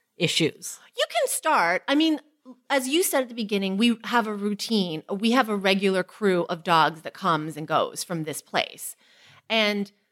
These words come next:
Speaker 2: those dogs understand that while they're here, there are a certain set of rules. They know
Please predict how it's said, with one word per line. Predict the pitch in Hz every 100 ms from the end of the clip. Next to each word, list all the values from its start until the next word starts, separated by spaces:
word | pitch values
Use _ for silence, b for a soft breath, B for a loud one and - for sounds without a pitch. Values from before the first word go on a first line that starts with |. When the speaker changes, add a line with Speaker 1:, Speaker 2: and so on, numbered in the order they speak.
| _ _ _ -
Speaker 2:
those | 214 262 302 262
dogs | 262 240 240 -
understand | 226 208 208 - 185 180
that | 180 -
while | 190 165
they're | 170 170
here, | - - 370 285 170 156 196
there | 202 -
are | 196 185
a |
certain | 185 - 233 226 220
set | 214 - 185
of | 165 180
rules. | 170 78 - -
They | 180
know | 185 175